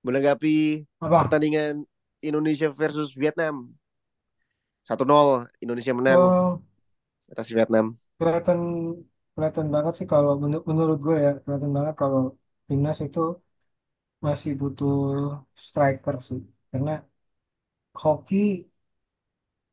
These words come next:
Speaker 2: nggak ngapa-ngapain sih di depan. Terus Witan juga nggak
Speaker 1: Iya.
Speaker 2: ngapa-ngapain. Bener-bener cuman kayak, eh, bola itu kalau ya,
Speaker 1: Titip
Speaker 2: yang gue
Speaker 1: absen ya, kayak
Speaker 2: sorotin
Speaker 1: titip
Speaker 2: saat
Speaker 1: absen
Speaker 2: itu,
Speaker 1: ya.
Speaker 2: iya, bener. Satu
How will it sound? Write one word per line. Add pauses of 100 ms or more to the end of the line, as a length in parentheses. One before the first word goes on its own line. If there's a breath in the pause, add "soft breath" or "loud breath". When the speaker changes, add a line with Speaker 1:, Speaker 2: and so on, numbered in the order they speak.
(240)
Speaker 2:
nggak
ngapa-ngapain
sih
di
depan. (800)
Terus (100)
Witan (100)
juga
nggak
Speaker 1:
Iya.
Speaker 2:
ngapa-ngapain. (920)
Bener-bener (100)
cuman (140)
kayak, (840)
eh, (460)
bola
itu (500)
kalau (100)
ya,
Speaker 1:
Titip
Speaker 2:
yang
gue
Speaker 1:
absen
ya,
kayak
Speaker 2:
sorotin
Speaker 1:
titip
Speaker 2:
saat
Speaker 1:
absen
Speaker 2:
itu,
Speaker 1:
ya. (1160)
Speaker 2:
iya, (300)
bener. (1300)
Satu